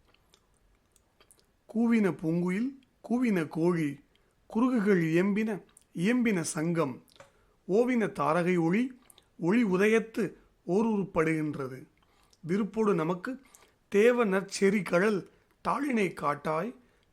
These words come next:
திருப்பெருந்துறையுரை சிவபெருமானே, யாவரும் அறிவறிவாய் எமக்கெளியாய்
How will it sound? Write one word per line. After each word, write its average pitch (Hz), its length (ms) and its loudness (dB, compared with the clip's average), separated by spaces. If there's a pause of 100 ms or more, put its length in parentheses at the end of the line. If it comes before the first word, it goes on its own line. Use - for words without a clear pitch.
(100)
திருப்பெருந்துறையுரை 190 960 0
சிவபெருமானே, 165 920 -2 (560)
யாவரும் 175 760 0
அறிவறிவாய் 165 840 0 (480)
எமக்கெளியாய் 175 880 0